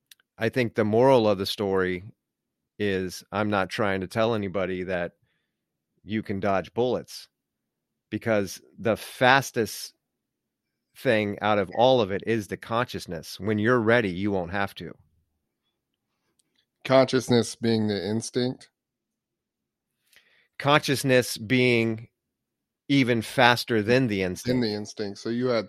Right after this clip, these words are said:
Speaker 2: thought, and then what was in the middle?
Speaker 1: The emotion.
Speaker 2: Emotion. Yeah, that was pretty good.
Speaker 1: So
Speaker 2: 'Cause when you're ready, you won't have to, because consciousness being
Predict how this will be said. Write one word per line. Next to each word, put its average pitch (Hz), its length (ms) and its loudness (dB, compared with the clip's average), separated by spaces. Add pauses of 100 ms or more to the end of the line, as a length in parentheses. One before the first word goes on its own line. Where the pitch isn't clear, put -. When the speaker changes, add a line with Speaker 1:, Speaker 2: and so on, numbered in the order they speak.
Speaker 2:
thought, 117 320 -4
and 104 160 -10
then 104 220 -10
what 113 140 -10
was 127 160 -6
in 131 100 6
the 123 60 8
middle? 135 360 2 (1700)
Speaker 1:
The 120 180 2
emotion. 113 600 2 (460)
Speaker 2:
Emotion. 98 800 -14 (1120)
Yeah, 131 260 2
that 120 160 4
was 143 120 2
pretty 120 240 2
good. 123 280 10
Speaker 1:
So 98 120 0 (140)
Speaker 2:
'Cause 117 140 6
when 117 140 12
you're 117 100 10
ready, 113 260 10
you 107 140 4
won't 107 220 6
have 113 260 2
to, 98 220 2
because 98 680 -2 (2250)
consciousness 117 840 0
being 110 600 2